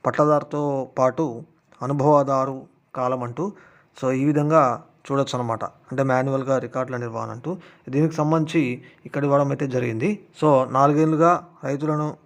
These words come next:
తిప్పలు పెడుతున్న భూ సమస్యల వివా-, ఇక్కడ వివాదాలను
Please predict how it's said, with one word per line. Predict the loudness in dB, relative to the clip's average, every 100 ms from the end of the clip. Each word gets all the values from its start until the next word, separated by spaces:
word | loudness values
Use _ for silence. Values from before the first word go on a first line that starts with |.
| _
తిప్పలు | -8 -2 0
పెడుతున్న | 0 -4 -4
భూ | -2 -2
సమస్యల | -2 -2 -2 -4 -6
వివా-, | -6 -6 -8 -10 -20 -20 -20
ఇక్కడ | -2 0
వివాదాలను | 0 4 4 4 0 -2 -6 -8